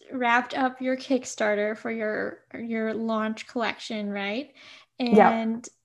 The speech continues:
Speaker 1: um, I saw that you were two hundred and twelve percent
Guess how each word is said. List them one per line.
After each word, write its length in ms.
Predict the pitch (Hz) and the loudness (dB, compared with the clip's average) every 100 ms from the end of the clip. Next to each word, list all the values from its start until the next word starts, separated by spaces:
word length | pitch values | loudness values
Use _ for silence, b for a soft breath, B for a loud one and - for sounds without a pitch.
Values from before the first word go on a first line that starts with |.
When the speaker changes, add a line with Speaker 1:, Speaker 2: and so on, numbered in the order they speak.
| - | -4
Speaker 1:
um, 540 | 233 226 226 226 226 - _ 240 | -2 0 -2 -4 -6 -10 _ -6
I 120 | 226 | -6
saw 320 | - 226 226 | 0 2 2
that 180 | 226 226 | 2 0
you 500 | 226 226 226 226 - | -2 -2 -2 -4 -6
were 280 | 233 233 226 | -4 -2 -4
two 320 | - 294 302 | -4 0 0
hundred 340 | 311 302 294 285 | 0 0 0 0
and 160 | 254 | -2
twelve 360 | - 247 247 247 | -2 -2 -2 -2
percent 380 | 254 254 233 | -6 -4 -4